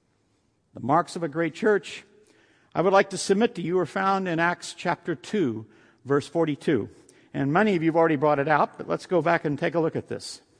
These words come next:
Acts chapter two, verse forty-two. And we read, "And they continued steadfastly," some versions would have,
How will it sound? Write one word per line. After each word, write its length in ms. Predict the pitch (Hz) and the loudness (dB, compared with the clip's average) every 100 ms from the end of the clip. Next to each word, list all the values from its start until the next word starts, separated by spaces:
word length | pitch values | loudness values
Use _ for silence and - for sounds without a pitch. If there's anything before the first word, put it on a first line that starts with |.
| _ _ _ _ _ _ _ _ _ _ _ _ _ _ _ _ _ _ _ _ _ _ _ _ _ _ - | _ _ _ _ _ _ _ _ _ _ _ _ _ _ _ _ _ _ _ _ _ _ _ _ _ _ -2
Acts 300 | 151 170 - | 2 2 0
chapter 360 | 190 180 - 165 | 2 2 2 -4
two, 460 | - 185 254 302 - - - - _ _ _ _ _ _ _ _ _ _ _ _ _ _ _ _ | 2 4 4 0 -6 -18 -20 -20 _ _ _ _ _ _ _ _ _ _ _ _ _ _ _ _
verse 220 | 151 147 | -6 -6
forty-two. 640 | - 160 151 147 - 110 95 - - - - - _ _ _ _ _ _ _ _ _ _ _ _ _ _ | -4 -2 -2 -2 -4 -4 -6 -20 -20 -20 -20 -20 _ _ _ _ _ _ _ _ _ _ _ _ _ _
And 240 | - 233 | 0 2
we 100 | 269 | 4
read, 440 | 254 277 160 85 - - - _ _ _ _ _ _ _ _ _ _ _ _ | 4 4 2 -2 -8 -20 -20 _ _ _ _ _ _ _ _ _ _ _ _
"And 160 | - 143 | -4 4
they 140 | 220 | 6
continued 800 | 269 269 262 233 247 214 254 220 - - | 6 4 4 4 4 4 2 -2 -10 -16
steadfastly," 1040 | - - 220 240 - 220 190 - 131 160 220 - _ _ _ _ _ _ _ | -12 0 4 4 6 6 6 2 0 0 -2 -16 _ _ _ _ _ _ _
some 240 | - 165 151 | -8 -4 2
versions 440 | 160 127 143 127 | 2 2 0 -2
would 140 | 143 120 | -4 0
have, 400 | 139 139 147 | 4 4 4